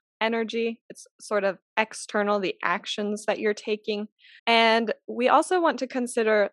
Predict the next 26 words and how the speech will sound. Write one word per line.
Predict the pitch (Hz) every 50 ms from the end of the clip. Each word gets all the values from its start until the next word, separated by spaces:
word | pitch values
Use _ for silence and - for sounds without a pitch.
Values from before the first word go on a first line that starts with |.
| _
the | - 214 202 190 208 190 -
internal | - 226 220 220 214 214 - 202 190 180 180 175 170 -
things | - 180 165 165 165 190 - -
that | 190 160 147 - - - _
we | - 190 190 185 180
need | 180 180 170 170
to | - 190 175
do. | - 143 - - - - - - -
And | 202 196 190 196 -
so | - - 196
that's | 185 208 226 262 269 - - -
more | - 220 220 214 208 202 196
of, | - 185 180 190
like, | 185 175 170 - - -
the | 180
lunar | 180 180 175 185 185 185 190 190 202
energy. | - - 220 226 240 247 247 - - 262 285 311 - _ -
The | 196 180 214 208 202
moon | 190 196 180 196 208 240 269 294 302 302 294 285 285 - _ _ _ _ -
cycle | - - - 220 208 214 - 196 165 175 196 254 262 _ _ _ _ _ _
is | 208 202 180
about, | 190 185 190 202 202 - - -
you | 185 185
know, | 180 180
twenty-nine | - - - 220 214 214 208 202 190 175 - - _ _ _ - 202 190 185 190 196 196 180 180
days. | 180 180 180 185 220 277 311 - -